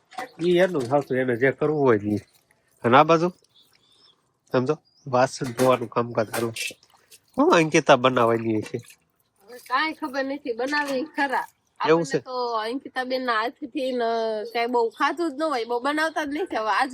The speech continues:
Speaker 2: હું બનાવે કાંઈ ખબર નથી.
Speaker 1: કાંઈ ખબર નથી.
Speaker 2: હા, કહી તો દીધું છે કે બનાવવાનું, પણ હવે બનાવે હું ને ઈ આપણે જોવાનું છે.
Speaker 1: એવું છે? હાલ, હાલ, તો હવે વાસણ ધોઈ નાખ,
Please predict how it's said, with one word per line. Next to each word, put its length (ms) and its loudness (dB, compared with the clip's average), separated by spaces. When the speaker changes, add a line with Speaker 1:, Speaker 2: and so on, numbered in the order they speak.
Speaker 2:
હું 180 -6
બનાવે 360 0
કાંઈ 200 -4
ખબર 320 -4
નથી. 340 0
Speaker 1:
કાંઈ 440 -4
ખબર 260 0
નથી. 280 -4
Speaker 2:
હા, 140 -10
કહી 260 -4
તો 180 0
દીધું 360 0
છે 120 2
કે 100 -8
બનાવવાનું, 720 0
પણ 160 -2
હવે 280 -2
બનાવે 460 0
હું 240 -4
ને 80 -6
ઈ 100 -6
આપણે 260 -2
જોવાનું 480 -2
છે. 240 -6
Speaker 1:
એવું 220 0
છે? 140 2
હાલ, 280 6
હાલ, 120 4
તો 160 0
હવે 140 0
વાસણ 280 0
ધોઈ 200 2
નાખ, 160 0